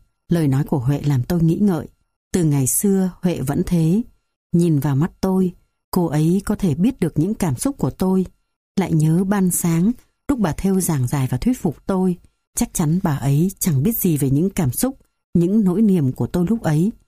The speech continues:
mà lòng tôi mang nhiều nỗi niềm thật. Tôi nghĩ đến chị tôi. Tôi ra đi thì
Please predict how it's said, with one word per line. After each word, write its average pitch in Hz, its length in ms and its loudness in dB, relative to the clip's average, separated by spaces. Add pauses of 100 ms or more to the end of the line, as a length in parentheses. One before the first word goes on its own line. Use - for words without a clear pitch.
(280)
mà 160 200 2
lòng 131 280 0
tôi 175 280 2
mang 170 320 2
nhiều 160 220 2
nỗi 135 180 2
niềm 190 200 2
thật. 135 240 -4 (420)
Tôi 180 140 0
nghĩ 170 220 2
đến 185 320 2
chị - 260 -2
tôi. 170 320 0 (540)
Tôi 196 160 0
ra 190 180 0
đi 180 280 2 (240)
thì 165 300 2